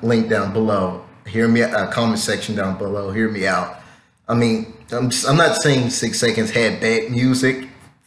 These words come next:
for, of what, of what this year had to offer. I mean, I did like most of his, uh, his, uh, current disses with, uh, him paired with, um, Dante against, uh, uh, Pewdie, uh, uh, uh, uh, Pootie.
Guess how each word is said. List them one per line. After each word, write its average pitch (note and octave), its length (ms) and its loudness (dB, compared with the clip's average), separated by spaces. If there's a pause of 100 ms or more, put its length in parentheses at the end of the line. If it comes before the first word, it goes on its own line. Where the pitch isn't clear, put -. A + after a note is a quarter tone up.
(280)
for, G#2+ 640 2
of G#2 120 -4
what, A#2+ 200 4
of G2+ 200 -2
what G#2+ 280 4
this A2 260 0
year A2 240 2
had G2+ 260 0
to F#2 60 -2
offer. G#2 580 0 (300)
I - 60 -4
mean, A#2+ 260 4
I B2 120 4
did D3 160 6
like B2 260 4
most A#2 300 4
of F#2 40 -8
his, G#2 220 0
uh, F#2+ 500 0
his, G2 220 -4
uh, F#2+ 220 0
current G#2 400 0
disses A2 760 0 (240)
with, G#2 300 -4
uh, G2+ 340 2
him A2+ 320 0
paired A2 300 2
with, G#2 160 -4
um, G2 280 0
Dante G#2 460 0
against, F#2+ 380 -4
uh, F#2 340 -4 (480)
uh, F2+ 320 0
Pewdie, A2+ 580 2
uh, A2 40 0
uh, F#2+ 420 -2
uh, G#2+ 340 -6
uh, F#2 120 -6
Pootie. A2 460 2